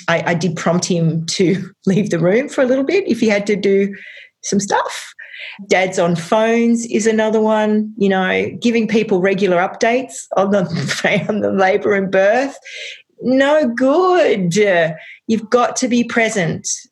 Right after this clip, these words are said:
And, you know, if you're in that birthing room, it's so crucial to have the T V off. You know, some private hospitals have televisions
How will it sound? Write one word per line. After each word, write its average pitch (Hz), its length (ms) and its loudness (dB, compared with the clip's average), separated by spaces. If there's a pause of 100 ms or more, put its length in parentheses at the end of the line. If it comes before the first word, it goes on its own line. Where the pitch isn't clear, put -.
And, 208 360 0 (220)
you 226 120 0
know, 220 140 2
if 214 180 -2
you're 214 160 2
in 233 240 2
that 233 280 0
birthing 185 520 0
room, 185 640 0
it's 214 260 -2
so 214 420 0
crucial 190 920 -2 (680)
to 175 720 0
have 170 320 0
the - 80 -2
T 233 280 0
V 233 180 2
off. 233 280 0
You 196 80 0
know, 202 120 0
some 226 380 -2 (520)
private 190 340 0
hospitals 196 600 0
have 160 260 -2 (340)
televisions 196 880 0